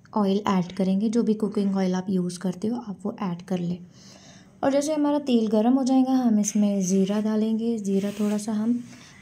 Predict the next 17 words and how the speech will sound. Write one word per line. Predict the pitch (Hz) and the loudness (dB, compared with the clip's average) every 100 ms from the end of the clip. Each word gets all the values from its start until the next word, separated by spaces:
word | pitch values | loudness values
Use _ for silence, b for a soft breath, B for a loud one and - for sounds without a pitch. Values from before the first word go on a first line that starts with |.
| B | B
चटकने | 240 240 240 247 254 | 0 2 2 4 4
देंगे | 247 233 | 4 6
यहाँ | 240 233 220 | 4 4 2
पर। | - 262 262 - B B B B - - | -4 -6 -6 -16 B B B B -20 -8
और | 214 208 208 | -4 -2 -2
इसी | 220 247 | -2 -2
के | 240 | -2
साथ | 240 247 | -2 0
हम | 240 220 | 0 0
इसमें | 208 - 220 - - - - | -2 -2 -4 -4 -10 -20 -12
स्वीट | - 220 214 | -2 -2 -2
कॉर्न | - 214 208 | -2 0 0
जो | 208 | 0
हमने | 208 196 196 202 | -2 -2 -2 0
वॉश | 196 180 185 | 0 -2 -4
करके | - 196 196 | -4 -6 -4
रखे | 208 196 | -6 -4